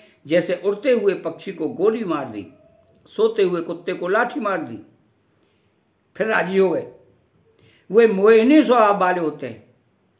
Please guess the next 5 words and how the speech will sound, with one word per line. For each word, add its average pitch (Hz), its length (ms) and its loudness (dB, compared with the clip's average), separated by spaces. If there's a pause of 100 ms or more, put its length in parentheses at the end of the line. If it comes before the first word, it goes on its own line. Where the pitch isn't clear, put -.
(460)
परमात्मा 226 640 2
से 214 160 -2
विमुख 175 380 -4
होकर 160 300 -2
केवल 185 640 2